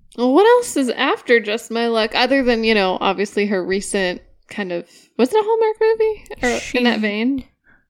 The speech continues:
Speaker 2: did a Netflix movie. Um, no, I think she did Georgia Rule with, um, Jane Fonda. Um, I Know What Killed Me,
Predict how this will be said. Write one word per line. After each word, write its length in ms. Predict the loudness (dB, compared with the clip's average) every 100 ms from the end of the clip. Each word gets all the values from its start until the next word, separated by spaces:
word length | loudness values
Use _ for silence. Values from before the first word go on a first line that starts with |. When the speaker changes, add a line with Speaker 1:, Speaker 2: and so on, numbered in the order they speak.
| _ -4
Speaker 2:
did 160 | 0 4
a 380 | 6 6 4 2
Netflix 640 | 2 0 0 -6 -6 -6
movie. 500 | -8 -10 -12 -16 -18 -20 -20 -20 -20 _ _ _ _ _ _ _ _ _ _ _ _ _ -2
Um, 560 | 2 4 6 4 2 -2
no, 160 | -4 -2
I 100 | 2
think 320 | 4 4 0
she 220 | -4 -2 2
did 560 | 4 6 6 4 0 -4 -2
Georgia 360 | 2 2 4
Rule 640 | 4 6 6 6 4 0 -2
with, 280 | 2 2 4
um, 540 | 4 6 4 2 0
Jane 260 | 2 2 2
Fonda. 600 | 2 2 2 0 0 -4 _ _ _ _ _ _ _ _ _ _ _ _ _ _ _ _
Um, 640 | -2 0 2 2 0 -2 -6 -2
I 140 | 0
Know 180 | 4 4
What 340 | 4 0 -4 -12
Killed 380 | -6 -2 -2
Me, 440 | -2 -4 -4 -8